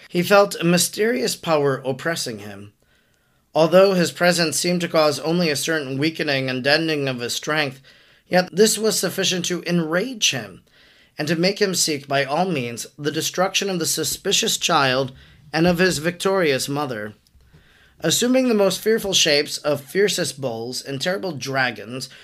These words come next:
or of other monsters, he sought to approach her without ever being able to succeed. He rushed upon her,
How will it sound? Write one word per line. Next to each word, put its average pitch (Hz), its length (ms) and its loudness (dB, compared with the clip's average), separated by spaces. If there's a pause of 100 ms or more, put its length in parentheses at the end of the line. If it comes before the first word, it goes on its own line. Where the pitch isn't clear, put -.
(180)
or 170 100 4
of 175 120 4
other 214 260 2
monsters, 151 680 -2
he 175 100 -2
sought 208 300 0
to 220 140 2
approach 160 380 0
her 123 120 -4
without 165 340 -2
ever 214 260 -2
being 190 320 2
able 147 240 0
to 147 140 -6
succeed. 139 760 -6 (720)
He 175 140 -2
rushed 208 340 4
upon 156 440 0
her, - 340 -6